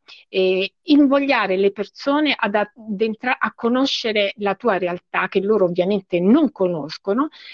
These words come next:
eh, raccontare quindi la nostra storia,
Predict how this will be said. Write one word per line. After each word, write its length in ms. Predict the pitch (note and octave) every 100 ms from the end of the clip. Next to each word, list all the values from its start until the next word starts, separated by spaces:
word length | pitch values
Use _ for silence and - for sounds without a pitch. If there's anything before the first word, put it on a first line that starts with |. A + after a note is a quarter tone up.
| - -
eh, 800 | G3 F3+ F3 E3+ E3 E3 E3 F3 -
raccontare 800 | A3+ - A#3 A#3 B3+ A3+ G#3 G3
quindi 420 | G3+ G3 G3 F#3+
la 120 | F#3
nostra 420 | G3 G3 - G3
storia, 680 | F#3 - G3 D#3+ D#3+ G3+ D4+